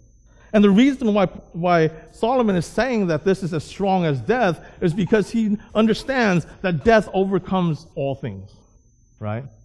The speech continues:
It doesn't matter how rich you are, it doesn't matter how powerful you are.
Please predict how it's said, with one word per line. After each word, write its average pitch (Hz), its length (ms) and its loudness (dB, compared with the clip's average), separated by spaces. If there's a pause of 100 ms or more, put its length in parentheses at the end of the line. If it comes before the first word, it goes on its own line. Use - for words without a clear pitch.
(420)
It 196 80 4
doesn't 185 260 4
matter 180 220 2
how 165 160 2
rich 156 420 2
you 226 140 0
are, 214 140 2
it 196 60 2
doesn't 165 240 -2
matter 151 220 0
how 139 160 -2
powerful 214 680 -2
you 220 200 -2
are. 214 200 0